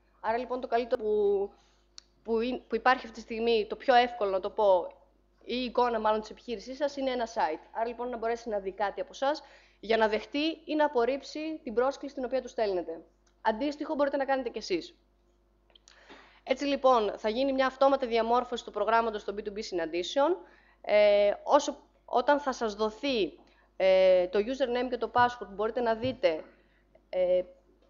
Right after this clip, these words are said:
τις προ-, μπορείτε μάλλον να στείλετε την πρόσκλησή σας, είτε να απορρίψετε εσείς μια πρό-, πρόσκληση η οποία θα σας στείλουν, είτε να δεχτείτε μια πρόσκληση, θα γίνει και αυτόματη διαμόρφωση του προγράμματός σας. Άρα λοιπόν, όταν θα έρθετε στις δεκαέξι του Μ-, Μαΐου στη Θεσσαλονίκη, θα έχετε ένα πρόγραμμα εκτυπωμένο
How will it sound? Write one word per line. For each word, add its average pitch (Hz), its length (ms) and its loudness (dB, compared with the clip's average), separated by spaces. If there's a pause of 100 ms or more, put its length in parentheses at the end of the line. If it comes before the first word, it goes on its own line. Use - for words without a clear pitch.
(200)
τις - 160 -6
προ-, 208 280 -2
μπορείτε 220 280 2
μάλλον 262 180 0
να 240 180 -2
στείλετε 277 380 -4
την 214 100 -8
πρόσκλησή 214 500 -2
σας, 190 300 -4 (220)
είτε 269 220 -2
να 247 460 0
απορρίψετε 247 460 0
εσείς 247 160 -14
μια 226 140 -4
πρό-, 214 280 -2 (200)
πρόσκληση 233 460 -2
η - 20 -6
οποία 226 200 -4
θα 226 60 -16
σας 220 160 -18
στείλουν, 220 340 -4 (120)
είτε 240 160 -2
να 269 100 0
δεχτείτε 240 380 -6
μια 214 200 0
πρόσκληση, 277 540 -2 (360)
θα 247 80 0
γίνει 277 220 0
και 277 100 -2
αυτόματη 277 360 0
διαμόρφωση 254 440 -2
του - 60 -20
προγράμματός 226 520 0
σας. 160 260 -12
Άρα 233 160 0
λοιπόν, 247 220 -4
όταν 247 120 -6
θα 240 100 -10
έρθετε 196 500 0
στις - 140 -20
δεκαέξι 220 520 0
του 208 80 -8
Μ-, 202 300 -6
Μαΐου 208 560 0
στη - 160 -20
Θεσσαλονίκη, 220 580 -2
θα - 100 -6
έχετε 269 240 -4
ένα 262 180 -2
πρόγραμμα 247 500 0
εκτυπωμένο 254 760 -4